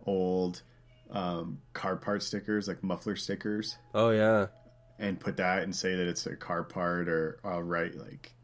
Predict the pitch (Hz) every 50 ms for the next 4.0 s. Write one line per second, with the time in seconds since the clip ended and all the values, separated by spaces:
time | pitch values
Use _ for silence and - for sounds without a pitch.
0 | - - - - - - - - - 110 113 107 104 101 - - - - 113 113
1 | 107 - - 104 92 87 87 87 - - 92 85 82 - 90 85 85 82 - -
2 | 101 101 90 85 73 - 92 - - 85 - 87 85 78 85 85 82 80 82 80
3 | 82 82 - - 92 92 87 95 92 92 92 - - - - 104 101 101 98 95